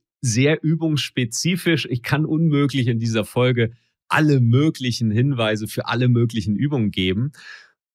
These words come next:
Aber meiner Meinung nach sollten die wichtigsten Hinweise in jedem guten, ausführlichen Tutorial beschrieben werden. Und das gilt auch für die ausführlichen Tutorials, die du bei mir auf der Website findest.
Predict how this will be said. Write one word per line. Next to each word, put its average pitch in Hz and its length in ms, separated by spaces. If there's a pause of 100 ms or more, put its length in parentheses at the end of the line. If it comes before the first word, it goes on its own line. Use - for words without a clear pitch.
Aber 117 180
meiner 139 340
Meinung 120 300
nach 107 220
sollten 117 460
die 101 180
wichtigsten 135 600
Hinweise 101 760 (420)
in 110 180
jedem 117 460
guten, 120 600
ausführlichen 104 760
Tutorial 95 600
beschrieben 165 600
werden. 131 420 (420)
Und 117 400 (120)
das - 180
gilt 143 300
auch 117 180
für 117 200
die 110 180
ausführlichen 123 760
Tutorials, 101 840
die 117 140
du 117 260
bei 98 200
mir 104 280
auf 92 140
der 90 160
Website 104 480
findest. 104 540